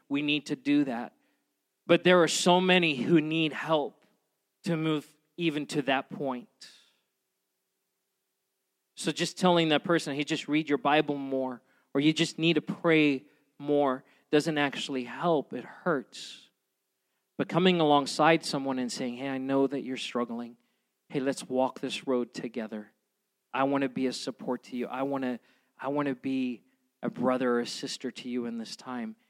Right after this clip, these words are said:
That's something very different. It's what God has called us to be as the body of Christ. Number four is this, recover. Recover.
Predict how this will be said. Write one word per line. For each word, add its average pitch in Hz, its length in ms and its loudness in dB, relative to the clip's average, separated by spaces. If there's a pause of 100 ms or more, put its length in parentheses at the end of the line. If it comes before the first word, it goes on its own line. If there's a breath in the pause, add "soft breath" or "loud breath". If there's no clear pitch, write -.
(380)
That's 117 140 -12
something 143 340 -6
very 131 240 -4
different. 117 440 -12 (1300)
It's - 120 -4
what 156 220 4
God 147 240 6
has 151 100 0
called 143 300 0
us - 200 -2
to 135 120 -8
be 135 240 -2
as 120 160 -4
the 120 80 -12
body 117 540 -6 (500)
of 104 140 -12
Christ. - 580 -14 (1700)
Number 143 160 0
four 160 260 6
is 139 140 2
this, 131 560 0 (360)
recover. 131 560 0 (1300)
Recover. 135 600 0